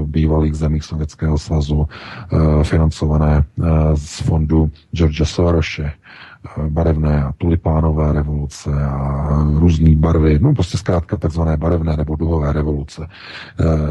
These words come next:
takže já nejsem zastáncem tady těch procesů, ale, mm, opravdu, protože lidé, když třeba volají do pořadu, tak se ptají, e, kromě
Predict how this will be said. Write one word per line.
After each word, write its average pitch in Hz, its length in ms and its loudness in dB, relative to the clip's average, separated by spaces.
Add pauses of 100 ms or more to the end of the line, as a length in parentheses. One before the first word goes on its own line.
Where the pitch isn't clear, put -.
(140)
takže 87 300 2
já 85 200 2
nejsem 90 300 -2
zastáncem 85 440 -4
tady 85 160 -2
těch 87 160 -2
procesů, 85 640 -4 (480)
ale, 85 500 2
mm, 87 320 -10 (280)
opravdu, 82 760 -2 (320)
protože 92 340 0
lidé, 107 440 2
když 95 180 -2
třeba 98 240 -4
volají 92 360 0
do 92 100 -2
pořadu, 90 400 -4
tak 76 180 -12
se 95 120 -4
ptají, 76 560 -4 (1300)
e, 85 960 -2 (200)
kromě 101 520 0